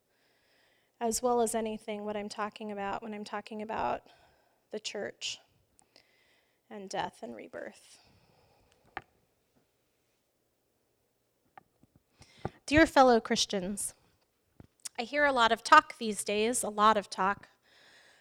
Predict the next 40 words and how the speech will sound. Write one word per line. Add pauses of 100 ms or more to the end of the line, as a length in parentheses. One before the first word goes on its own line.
(100)
Talk
accompanied
by
hand-wringing, (500)
talk
accompanied
by
agonizing, (540)
talk
accompanied
by
finger-wagging
and
distress, (260)
and,
well,
even
some
woe. (880)
The
church,
by
and
large,
and
I
mean
the
universal
church
here,
the
whole
shebang,
the
big
enchilada,
is
kind
of,